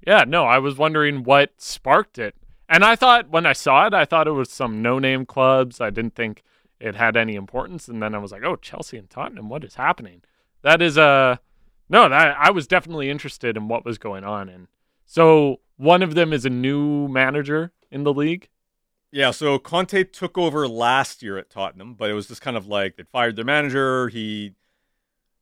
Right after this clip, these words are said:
Speaker 2: he was kind of newish.
Speaker 1: Right.
Speaker 2: Now it's like, it's like you're watching the Discovery Channel, right? Male comes into a territory,
Speaker 1: <laughs>
Speaker 2: wants to assert his
Speaker 1: <laughs> Yeah.
Speaker 2: domination or his,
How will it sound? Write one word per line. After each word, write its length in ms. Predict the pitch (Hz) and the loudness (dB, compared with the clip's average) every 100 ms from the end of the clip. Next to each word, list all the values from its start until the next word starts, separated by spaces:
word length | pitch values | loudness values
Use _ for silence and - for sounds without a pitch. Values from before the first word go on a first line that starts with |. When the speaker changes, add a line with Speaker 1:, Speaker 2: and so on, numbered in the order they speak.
| _ _ | _ _
Speaker 2:
he 200 | 127 131 | -6 -2
was 600 | 127 117 113 110 - _ _ _ _ _ _ - | 0 2 0 -4 -12 _ _ _ _ _ _ -8
kind 160 | 214 | -4
of 80 | 202 | -2
newish. 580 | 170 165 135 - - _ _ _ | 0 0 -2 -6 -20 _ _ _
Speaker 1:
Right. 220 | 131 101 - _ _ _ | -10 -10 -12 _ _ _
Speaker 2:
Now 300 | 131 165 202 | -2 0 2
it's 160 | 185 - | -2 -4
like, 520 | 147 123 113 107 _ _ _ _ | -2 -2 -2 -8 _ _ _ _
it's 100 | _ | _
like 140 | 196 180 | -6 0
you're 80 | 165 | 4
watching 240 | 156 151 | 2 0
the 60 | 131 | -10
Discovery 520 | 110 - - 107 98 | -12 -10 -8 -8 -8
Channel, 300 | - 87 82 | -14 -18 -10
right? 200 | 95 139 _ _ _ _ _ _ _ _ _ _ _ _ _ _ | -4 -4 _ _ _ _ _ _ _ _ _ _ _ _ _ _
Male 320 | 110 143 147 | -2 0 0
comes 240 | - 143 143 | -4 -10 -10
into 380 | 123 135 123 123 | -12 -10 -8 -8
a 80 | |
territory, 520 | 104 139 147 - 151 147 | -4 -2 -2 -2 -4 -2
Speaker 1:
<laughs> 20 | |
Speaker 2:
wants 180 | 139 - | -4 -6
to 80 | |
assert 380 | 113 - 156 151 | -12 -10 -8 -4
his 360 | - 185 139 202 | 0 0 -2 -8
Speaker 1:
<laughs> 40 | 131 | -2
Yeah. 60 | |
Speaker 2:
domination 600 | 180 165 165 185 180 190 | 2 4 4 2 2 -4
or 220 | 226 - 185 | -4 -2 -2
his, 220 | 131 | -2